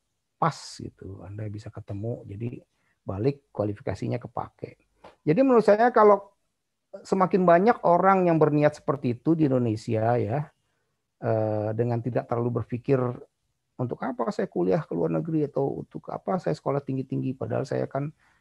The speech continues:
nggak niat jadi dosen gitu ya, nggak niat masuk ke akademik. Itu menurut saya salah kalau orang-orang berpikir begitu. Tapi kalau semakin banyak orang,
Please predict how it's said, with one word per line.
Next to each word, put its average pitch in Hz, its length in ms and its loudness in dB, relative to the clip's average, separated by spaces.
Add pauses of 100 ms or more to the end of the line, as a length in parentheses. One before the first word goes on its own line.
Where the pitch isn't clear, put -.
(160)
nggak 120 160 -6
niat 113 180 -4
jadi 110 240 -6 (140)
dosen 123 480 0
gitu 98 180 -8
ya, 101 80 -4
nggak 113 160 -8
niat 117 220 -4
masuk 107 180 -6
ke 101 140 -10
akademik. 113 420 -6
Itu 160 220 -6
menurut 147 240 -2
saya 160 340 0 (460)
salah 120 340 0
kalau 120 480 -2 (220)
orang-orang 113 480 -2
berpikir 113 340 -6
begitu. 117 640 0 (320)
Tapi 180 160 -2
kalau 165 400 4
semakin 147 400 -2
banyak 151 240 2
orang, 165 400 2